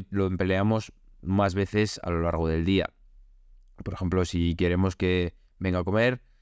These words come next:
por ejemplo, Dante, a comer, mm, lo que predomina es el nombre, ¿no? Pero son cosas más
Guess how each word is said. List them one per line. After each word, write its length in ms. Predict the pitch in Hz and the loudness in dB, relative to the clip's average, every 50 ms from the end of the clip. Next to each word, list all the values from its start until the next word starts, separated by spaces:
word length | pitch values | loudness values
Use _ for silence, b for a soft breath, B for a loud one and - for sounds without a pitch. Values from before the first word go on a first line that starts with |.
| _ _ _ _ - - - | _ _ _ _ -20 -20 -20
por 100 | - - | -16 -6
ejemplo, 280 | 95 92 90 85 80 - _ | -4 -2 -2 -2 -2 -6 _
Dante, 640 | - 87 107 117 131 135 - 143 139 139 131 - _ _ | -2 2 2 4 4 2 0 0 0 0 0 -2 _ _
a 120 | - - | -14 -8
comer, 440 | - - 85 90 92 98 101 - - - _ _ _ - - - - _ - - _ _ _ - - | -6 -4 -2 0 0 0 -2 -2 -6 -12 _ _ _ -20 -20 -20 -20 _ -20 -20 _ _ _ -14 -8
mm, 380 | - 90 92 95 95 98 90 69 | -4 -2 0 0 0 0 0 0
lo 180 | 98 101 98 | 0 0 0
que 80 | 95 98 | 0 0
predomina 420 | 95 101 101 101 104 117 120 127 | 0 2 2 2 2 2 2 2
es 80 | 120 117 | 0 0
el 160 | 117 110 107 | 0 0 2
nombre, 300 | 110 104 101 95 90 90 | 2 2 2 2 0 0
¿no? 140 | 95 107 98 | 0 0 0
Pero 280 | 101 90 87 87 80 - | 0 0 0 -2 -2 -6
son 300 | - - - 113 110 110 | -12 -6 -2 0 0 0
cosas 280 | 104 113 110 110 110 104 | 0 -2 -2 -2 -2 -2
más 320 | 104 107 107 110 - - | 0 0 -2 -2 -6 -12